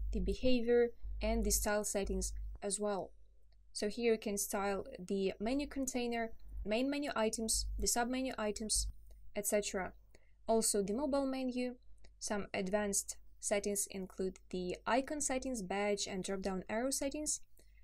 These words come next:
and also a presets manager, where you can manage, save, update, and delete your style presets. Once you apply any changes, don't forget to save your progress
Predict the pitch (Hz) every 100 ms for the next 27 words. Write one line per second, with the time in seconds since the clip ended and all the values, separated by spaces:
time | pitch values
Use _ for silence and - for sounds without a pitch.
0 | - - - 262 359 - - 220 208 208
1 | - 226 226 - 202 202 208 196 196 185
2 | 170 - - - - 277 294 262 214 214
3 | 214 208 - - - - - 220 220 214
4 | - - - - - 185 175 208 208 202
5 | - 208 190 185 190 233 262 269 - -
6 | - - 190 202 208 - 196 175 - 185
7 | 175 170 160 - - - - - - -
8 | - 254 330 349 330 262 254 262 220 226
9 | 220 - 214 208 196 208 240 220 196 202
10 | 202 - - - 233 254 262 254 - -
11 | - - 185 220 208 208 214